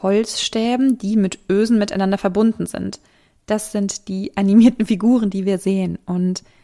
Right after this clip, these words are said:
Maria hat auch ein Schwein, <laughs> das heißt Wutz. Und auch das hat, ja, so kleine Holzfüße und besteht aus Holz. Also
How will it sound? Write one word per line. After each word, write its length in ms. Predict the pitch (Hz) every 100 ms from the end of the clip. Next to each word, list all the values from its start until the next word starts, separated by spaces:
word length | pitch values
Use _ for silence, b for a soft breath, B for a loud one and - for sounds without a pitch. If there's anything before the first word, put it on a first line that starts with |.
| b b
Maria 600 | 185 196 220 254 240 214
hat 240 | 208 - -
auch 280 | 185 190 -
ein 260 | - 190 196 -
Schwein, 540 | - 226 226 254 262 -
<laughs> 80 | -
das 200 | 208 -
heißt 300 | 175 - 170
Wutz. 420 | 247 - - - _
Und 240 | - 208 -
auch 120 | -
das 420 | - 220 - -
hat, 380 | 190 - - - _ _
ja, 260 | 185 233
so 140 | 233 190
kleine 480 | - 208 196 190
Holzfüße 920 | 208 254 - - - 262 294 - 285 285
und 200 | 202 -
besteht 420 | - - 214 -
aus 180 | 202 -
Holz. 320 | 208 247 269
Also 340 | - 196 208